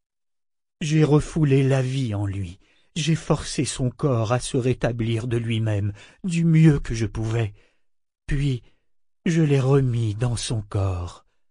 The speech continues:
Alors je me suis demandé s'il était resté assez de lui-même pour constituer un être complet. Mais je l'ai fait.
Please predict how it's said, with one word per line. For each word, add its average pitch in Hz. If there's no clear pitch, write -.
Alors 117
je 123
me 120
suis 120
demandé 113
s'il 104
était 110
resté 113
assez 110
de 110
lui-même 110
pour -
constituer 110
un 107
être 101
complet. 101
Mais 156
je 165
l'ai 156
fait. 127